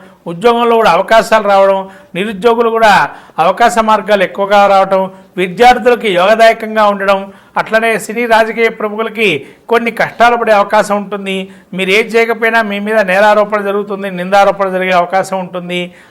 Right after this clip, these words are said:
అలానే రవి మీకు ఈ యొక్క దశమ స్థానంలో ఉండడం కాబట్టి షైనింగ్కి సంబంధించి రాజకీయాల్లో కావచ్చు, లీడర్‌షిప్ క్వాలిటీస్ కావచ్చు చాలా అద్భుతంగా ఉన్నాయి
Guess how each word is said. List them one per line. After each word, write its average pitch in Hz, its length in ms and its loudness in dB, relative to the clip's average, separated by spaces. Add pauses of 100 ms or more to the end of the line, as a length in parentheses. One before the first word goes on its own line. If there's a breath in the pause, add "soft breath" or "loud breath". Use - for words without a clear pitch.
అలానే 226 380 0
రవి 196 260 0
మీకు 233 460 -2 (340 loud breath)
ఈ 202 40 -4
యొక్క 214 200 0
దశమ 180 340 -2
స్థానంలో 240 380 0
ఉండడం 226 260 -2
కాబట్టి 202 540 0 (300 loud breath)
షైనింగ్కి 233 400 -2
సంబంధించి 202 720 -6 (220 loud breath)
రాజకీయాల్లో 233 640 0
కావచ్చు, 202 580 0 (320 loud breath)
లీడర్‌షిప్ 214 520 -4
క్వాలిటీస్ 220 400 0
కావచ్చు 190 560 -2 (300 loud breath)
చాలా 185 100 4
అద్భుతంగా 208 600 -2
ఉన్నాయి 190 460 -4